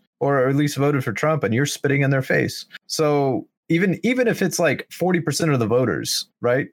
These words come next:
That's still a large swath of the population that you're alienating because of your, your political nonsense. So they've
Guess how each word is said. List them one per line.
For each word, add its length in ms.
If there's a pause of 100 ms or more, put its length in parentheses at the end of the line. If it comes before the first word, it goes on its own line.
(200)
That's 180
still 240
a 40
large 300
swath 360
of 80
the 60
population 680
that 140
you're 340
alienating 760
because 420
of 80
your, 240
your 180
political 400
nonsense. 640 (120)
So 440 (180)
they've 380